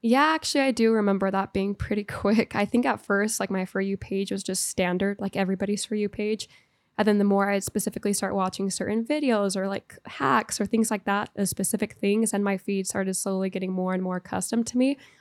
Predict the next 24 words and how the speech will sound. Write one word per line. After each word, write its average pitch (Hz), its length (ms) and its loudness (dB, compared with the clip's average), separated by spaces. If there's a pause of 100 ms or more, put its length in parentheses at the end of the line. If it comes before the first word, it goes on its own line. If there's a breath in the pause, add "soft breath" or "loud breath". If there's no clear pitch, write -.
(120 soft breath)
Or 220 140 6
videos 214 380 2
my 190 140 -2
friends 185 340 -2
would 226 140 -2
send 226 280 0
to 226 120 -2
me, 240 140 0
like, 202 160 -4
on 196 180 -2
messaging 226 460 -2
through 247 140 -2
TikTok, 240 460 -2
then 208 160 0
I 202 80 0
would 202 120 -4
slowly 202 220 -2
start 202 180 -4
getting 196 180 -2
more 185 160 0
and 190 80 -2
more 185 160 0
of 180 120 -8
those. 185 300 -2